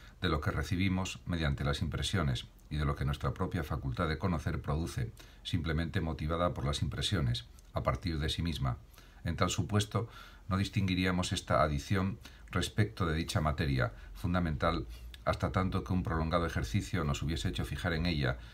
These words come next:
y nos hubiese adiestrado para separarla. Consiguientemente, al menos, una de las cuestiones que se hallan más necesitadas de un detenido examen y que no pueden despacharse de un plumazo es la de saber si existe semejante conocimiento independiente de la experiencia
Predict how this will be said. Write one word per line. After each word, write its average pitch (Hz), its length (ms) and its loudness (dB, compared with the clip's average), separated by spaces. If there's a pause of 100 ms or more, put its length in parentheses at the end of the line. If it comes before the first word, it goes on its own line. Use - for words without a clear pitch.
(140)
y 73 60 -2
nos 73 180 -2
hubiese 87 420 0
adiestrado 78 640 0
para 65 200 2
separarla. 62 640 0 (720)
Consiguientemente, 90 960 2
al 76 140 2
menos, 92 360 0 (220)
una 95 160 4
de 95 60 4
las 87 160 2
cuestiones 85 460 -2
que 80 120 -2
se 90 140 2
hallan 78 360 2
más 82 220 0
necesitadas 71 720 0
de 78 80 -2
un 78 100 0
detenido 76 400 0
examen 65 540 2 (420)
y 82 80 -4
que 87 100 -2
no 76 140 0
pueden 85 200 2
despacharse - 580 -2
de 76 40 0
un 80 100 0
plumazo 78 520 0 (380)
es 90 120 0
la 92 80 4
de 87 80 2
saber 85 380 2 (180)
si - 160 -2
existe 98 320 0
semejante 76 480 0
conocimiento 78 720 0
independiente 73 640 0
de 73 100 2
la 71 60 2
experiencia 87 640 0